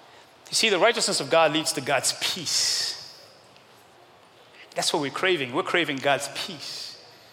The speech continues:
Isaiah puts it this way. He says, "Look, when the righteousness of God is on you, the Lord's justice will dwell in the desert. His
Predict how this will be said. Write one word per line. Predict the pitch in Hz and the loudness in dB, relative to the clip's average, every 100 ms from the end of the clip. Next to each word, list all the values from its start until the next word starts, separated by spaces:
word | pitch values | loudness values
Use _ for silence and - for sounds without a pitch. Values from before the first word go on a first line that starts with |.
| - - - 147 | -20 -20 -4 0
Isaiah | 160 143 214 180 | 2 4 4 4
puts | 175 | 0
it | 156 | 2
this | 180 - | 0 0
way. | 143 | 0
He | 139 | 2
says, | 170 143 | 0 2
"Look, | 190 151 | 0 0
when | 160 | 0
the | |
righteousness | 151 190 190 160 147 | 2 2 0 -4 -6
of | 127 | -4
God | 135 131 107 - - - - - - - - - - | 0 0 -2 -10 -18 -20 -20 -20 -20 -20 -20 -20 -10
is | 143 | -2
on | 143 143 127 | 0 0 -2
you, | 117 117 - - - - - - - - - - | -8 -12 -18 -20 -20 -20 -20 -20 -20 -20 -16 -10
the | 135 | 0
Lord's | 170 185 - | 2 2 0
justice | 190 185 - 160 - | 2 2 2 -2 0
will | 151 | 0
dwell | 131 135 160 165 165 | 0 4 6 6 4
in | 156 | 0
the | 151 | -2
desert. | 135 151 131 123 - - - - - | 0 0 0 -8 -14 -20 -20 -20 -2
His | 196 214 208 - - - - | 2 2 2 0 -2 -12 -18